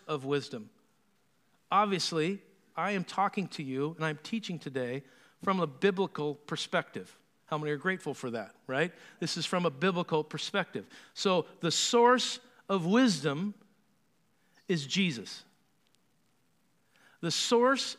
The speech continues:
of wisdom is Jesus. In Colossians three two, it says, "Christ,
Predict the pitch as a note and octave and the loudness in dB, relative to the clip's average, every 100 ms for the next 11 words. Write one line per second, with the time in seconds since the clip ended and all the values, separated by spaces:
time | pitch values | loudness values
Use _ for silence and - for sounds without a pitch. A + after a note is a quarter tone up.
0 | _ F#3+ E3+ F3 F3+ C3+ B2 C#3 E3 - | _ -2 2 2 2 2 -4 -4 -6 -10
1 | _ _ _ _ _ _ F#3 D3+ C#3+ A#3 | _ _ _ _ _ _ -2 -2 0 0
2 | G3+ A2+ - - _ _ _ _ _ _ | 0 -4 -12 -20 _ _ _ _ _ _
3 | _ _ _ _ _ _ F3+ - G3 G3+ | _ _ _ _ _ _ -6 2 4 4
4 | - F3 D#3 - - _ - A3+ A3 - | 2 -2 -2 -8 -16 _ -4 -2 -2 0
5 | B3 F#3 F#3 F3 E3 - E3+ D3+ - - | 2 2 0 -2 -4 0 0 0 -8 -20
6 | - B3+ A3 F#3+ G3+ - | -4 2 4 4 0 -6